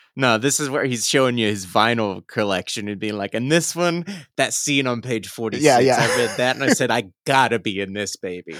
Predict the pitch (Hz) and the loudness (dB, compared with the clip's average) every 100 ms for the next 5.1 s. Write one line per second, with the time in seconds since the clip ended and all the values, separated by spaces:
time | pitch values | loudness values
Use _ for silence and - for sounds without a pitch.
0 | - 107 101 98 120 87 92 87 80 - | -8 -8 -8 -2 2 2 0 -8 -10 -10
1 | - - 85 - 90 - - 101 - - | -10 -10 -14 -12 -14 -18 -20 -20 -20 -18
2 | - 135 127 104 90 92 - 147 120 104 | -18 -8 0 2 2 0 -4 -4 0 0
3 | 92 - 165 - 117 120 123 110 117 107 | 0 -4 -12 0 0 2 2 4 4 2
4 | 71 80 - _ _ 113 113 90 - 113 | -6 -10 -12 _ _ -2 -2 -2 0 0
5 | 101 | -2